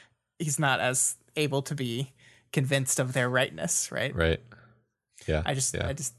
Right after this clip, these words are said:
Speaker 1: I liked that a whole lot.
Speaker 2: Yeah, I liked it a lot. Yeah, me too. Um, so, yeah, Misha's so damn interesting.
Speaker 1: Oh, yeah.
Speaker 2: I'm just gonna quote this whole bit. "Misha was unsure what to say.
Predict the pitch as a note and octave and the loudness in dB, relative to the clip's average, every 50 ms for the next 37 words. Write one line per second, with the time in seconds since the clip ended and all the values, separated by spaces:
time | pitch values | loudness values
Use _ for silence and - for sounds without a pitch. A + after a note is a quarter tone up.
0 | - - - A#2+ A#2+ B2 - D3+ - - - - - - - B1 A#1 A#1 - C3 | -10 -8 -8 -8 -8 -8 -10 -12 -10 -10 -10 -10 -10 -10 -8 -8 -8 -4 0 2
1 | B2+ F#2 D#2 D#2 D#2+ D#2 - - D#2+ D#2 D2+ D2+ - D#2 D#2 D#2+ D#2+ D#2 - D#2 | 4 6 6 6 4 4 2 0 -2 -2 -2 -2 -2 -2 -2 -2 -2 -4 -4 -4
2 | D#2+ - - - - - - - - - - - - _ - F#2+ F2 E2 D#2+ D#2 | -6 -6 -8 -16 -20 -20 -20 -18 -18 -20 -20 -20 -20 _ -4 0 2 2 2 2
3 | D#2 D2+ C#2 - - - - _ _ _ _ _ _ _ _ - - - - - | 0 -2 -6 -8 -14 -20 -20 _ _ _ _ _ _ _ _ -18 -6 -2 4 6
4 | G2 F#2 F2+ - - - - - - B2+ C3 G#2 D#2+ C#2 - A2 A#2 - - A#2+ | 8 8 6 4 0 -6 -18 0 4 6 6 8 6 4 2 0 0 2 2 2
5 | A2+ - - A2+ A2 F#2+ - - G2+ F2+ F#2 F2 F2 F2+ - - D2+ - - - | 2 4 4 4 2 2 0 2 4 4 6 6 4 2 2 0 -4 -4 -6 -6
6 | C2+ - F2+ - - - E3 E3 D#3+ D3+ C3 - D2+ F2 - - G2+ F#2 - - | -8 -8 -10 -14 -8 -2 0 2 2 2 0 0 -2 -2 -2 -2 -2 0 2 4
7 | F2 E2+ - F2 D#2+ - E2 D#2 D#2 E2 D#2 - - - - _ _ _ _ _ | 2 4 2 0 0 0 0 4 6 6 6 6 4 -2 -20 _ _ _ _ _
8 | _ _ _ _ _ _ _ _ _ _ _ _ - - - - - - - - | _ _ _ _ _ _ _ _ _ _ _ _ -16 -16 -16 -16 -18 -20 -20 -20
9 | - _ - A2 A2+ - - A2+ F#2 F2+ F2+ E2+ E2 D#2+ E2 - E2+ D#2 D#2 D2+ | -14 _ 0 2 2 4 6 6 8 6 6 6 2 2 2 2 2 4 4 2
10 | - - - - - D2+ D2 D2+ | 2 0 -4 -4 -4 -4 -4 -6